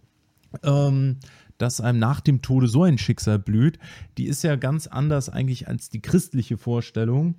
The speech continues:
wo man dann in der Hölle landet oder im Fegefeuer. Ähm, hier sehen wir schon,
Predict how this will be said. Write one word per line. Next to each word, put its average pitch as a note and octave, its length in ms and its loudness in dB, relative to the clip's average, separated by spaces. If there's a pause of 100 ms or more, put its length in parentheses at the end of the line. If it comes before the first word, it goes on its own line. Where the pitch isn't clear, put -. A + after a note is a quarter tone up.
(260)
wo A#2 280 -2
man B2+ 240 2
dann A#2+ 380 0
in - 160 -4
der A2+ 120 0
Hölle C#3+ 220 4
landet C#3 600 0
oder A#2 220 0
im G#2 140 -2
Fegefeuer. C3+ 960 0 (600)
Ähm, A#2 360 2
hier A#2+ 160 4
sehen D3 240 6
wir F#3 100 6
schon, E3 500 4